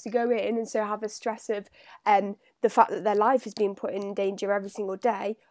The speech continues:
or they don't go in and then they have financial issues, that's gonna put a massive stress on people.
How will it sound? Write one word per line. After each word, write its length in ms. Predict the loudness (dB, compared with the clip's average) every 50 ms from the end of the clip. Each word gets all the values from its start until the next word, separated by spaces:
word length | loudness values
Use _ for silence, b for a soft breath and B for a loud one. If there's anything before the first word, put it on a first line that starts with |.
| b b
or 560 | 4 6 6 6 6 4 0 0 0 0 -2 _ _
they 100 | 4 8
don't 240 | 12 12 12 12 10
go 200 | 6 -2 0 0
in 280 | 2 0 0 0 -2 -4
and 120 | -2 0
then 80 | 0 0
they 80 | 0
have 180 | 0 0 -2 -2
financial 560 | 0 -2 0 2 2 0 0 -2 -4 -4 -4
issues, 360 | -6 -8 -8 -8 -6 -6 -4
that's 260 | -2 -2 -2 -2 -2 -4
gonna 180 | 0 0 0
put 240 | 0 -2 -8 -8 -8
a 20 |
massive 300 | -8 -8 -8 -8 -10 -10
stress 320 | -10 -8 -8 -8 -8 -8 -12
on 100 | -14 -12
people. 540 | -12 -14 -14 -14 -12 -8 -6 -6 -6 -6